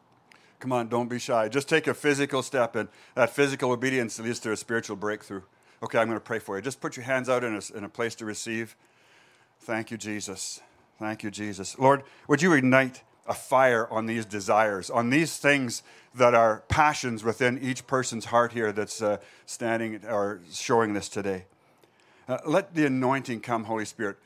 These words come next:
Uh, you have made it, I know that it's possible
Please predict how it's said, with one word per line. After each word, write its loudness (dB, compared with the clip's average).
Uh, -8
you 0
have 4
made 4
it, -4
I 4
know 6
that -4
it's -2
possible -2